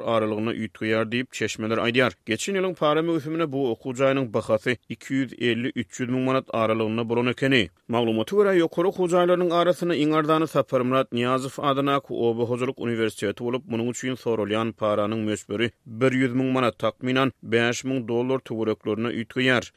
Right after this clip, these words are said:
Çeşmeler Mawtumly adyna Türkmen Döwlet Uniwersitetiniň fizika matematika kafedrasyna okuwa kabul edilmegiň bahasynyň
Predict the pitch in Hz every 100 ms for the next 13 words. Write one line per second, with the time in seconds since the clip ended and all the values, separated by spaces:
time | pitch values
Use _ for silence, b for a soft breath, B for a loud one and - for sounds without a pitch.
0 | - 135 120 120 127 185 151 127 143 196
1 | 185 180 170 156 - 175 165 165 160 165
2 | 165 175 160 165 - 151 143 - 151 127
3 | - 131 127 - 135 120 110 107 - 127
4 | 120 135 107 - 113 107 - 107 113 117
5 | 123 120 127 104 104 107 113 120